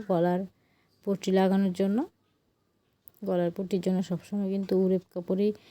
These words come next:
লাগাবে, না হলে কিন্তু সেটা কুঁচকিয়ে যাবে। আমি যদি এখানে কোনো লেস লাগাতাম তাহলে কিন্তু আমি ডাইরেক্ট লাইনিং দিয়ে কাজটা সেরে নিতাম, কিন্তু এখানে যেহেতু কোনো লেস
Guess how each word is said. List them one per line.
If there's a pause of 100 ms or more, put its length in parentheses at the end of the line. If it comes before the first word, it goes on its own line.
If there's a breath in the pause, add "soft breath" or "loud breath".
(260 loud breath)
লাগাবে,
না
হলে
কিন্তু
সেটা
কুঁচকিয়ে
যাবে। (1400)
আমি
যদি
এখানে
কোনো
লেস
লাগাতাম
তাহলে
কিন্তু
আমি (440 soft breath)
ডাইরেক্ট
লাইনিং
দিয়ে
কাজটা
সেরে
নিতাম, (120)
কিন্তু
এখানে
যেহেতু
কোনো
লেস